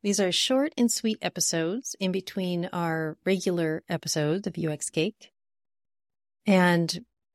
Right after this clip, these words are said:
we tried this out in season two, and people really liked it, so I'm gonna try it again. In today's U X Cake Pop, I wanna go beyond job titles and talk about the true meaning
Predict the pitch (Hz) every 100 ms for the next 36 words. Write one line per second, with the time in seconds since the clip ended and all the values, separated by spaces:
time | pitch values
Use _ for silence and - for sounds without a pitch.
0 | - 185 - 254 254 240 233 220 - 202
1 | 190 185 - 208 185 180 - 254 262 262
2 | 262 - 190 180 175 175 - - _ _
3 | _ - 220 202 190 175 175 254 254 -
4 | 254 - - 214 202 208 _ _ _ _
5 | _ - 254 262 269 269 262 302 302 180
6 | _ _ _ _ _ _ _ _ _ _
7 | _ - 214 220 226 254 233 202 185 175
8 | - - 160 - 156 151 - _ _ _
9 | _ - 226 320 330 311 214 196 196 190
10 | 175 175 190 196 185 - 156 147 - 160
11 | 147 139 139 - - 202 180 165 - -
12 | 185 170 - 185 165 165 160 156 - -
13 | 160 _ - - 233 233 220 175 160 156
14 | 151